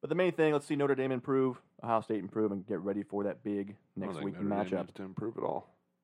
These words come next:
Speaker 1: That's a very cocky way to look at things. You can always
Speaker 2: I
Speaker 1: get better.
Speaker 2: think, uh, they're playing as close to perfect as they can get, and I think they're gonna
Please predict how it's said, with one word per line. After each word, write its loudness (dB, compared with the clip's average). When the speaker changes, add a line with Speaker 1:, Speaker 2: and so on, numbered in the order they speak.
Speaker 1:
That's -8
a -12
very -10
cocky -6
way -6
to -10
look -4
at -10
things. -12
You -20
can -4
always 2
Speaker 2:
I -6
Speaker 1:
get -6
better. -4
Speaker 2:
think, -10
uh, -6
they're -10
playing -8
as -8
close -4
to -20
perfect -6
as -4
they -6
can -12
get, -2
and -4
I -10
think -12
they're -6
gonna -10